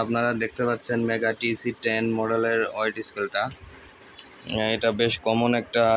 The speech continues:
ওয়েট scale। তো এটা এখন calibration করব। তো এটা আমার কাছে নিয়ে আসছে, আহ, অন্য একটা কাজের জন্য আর কি। সুইচে problem ছিল,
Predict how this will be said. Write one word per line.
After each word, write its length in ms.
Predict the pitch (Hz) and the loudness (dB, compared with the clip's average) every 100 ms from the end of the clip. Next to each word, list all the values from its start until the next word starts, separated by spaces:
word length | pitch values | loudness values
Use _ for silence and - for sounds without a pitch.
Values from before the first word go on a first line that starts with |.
| 107 107 - - - - - | 2 0 -8 -14 -12 -14 -2
ওয়েট 200 | 120 113 | 0 2
scale। 340 | 113 - 120 131 131 - - - - - | -2 0 2 2 -2 -12 -20 -20 -20 -6
তো 80 | 110 110 | 0 2
এটা 280 | 110 117 117 113 | 2 0 0 0
এখন 200 | 120 120 | 0 -2
calibration 500 | 113 110 107 107 113 | 0 2 2 2 -2
করব। 260 | 107 107 104 131 - - - - - - - - | 0 0 0 -2 -4 -16 -20 -20 -20 -20 -20 -8
তো 40 | 107 | -4
এটা 140 | 110 113 | -2 0
আমার 160 | 117 | 0
কাছে 200 | 120 117 | -2 -2
নিয়ে 180 | 117 117 | 0 0
আসছে, 260 | 117 - 120 117 120 117 | -2 -2 0 2 2 0
আহ, 1160 | 120 - - - - - 104 107 104 104 104 104 - - | -2 -2 -4 -4 -8 -6 -4 -2 0 0 0 -4 -12 -8
অন্য 160 | 120 120 | -2 -2
একটা 220 | 120 120 | -2 -4
কাজের 340 | 107 113 110 104 | -2 0 2 0
জন্য 180 | 107 110 | 0 0
আর 100 | 101 | -2
কি। 160 | 98 113 147 - | -2 -4 -4 -6
সুইচে 340 | 113 110 107 | -2 -2 0
problem 340 | 107 107 107 104 | -2 -2 -2 -4
ছিল, 160 | 110 | -4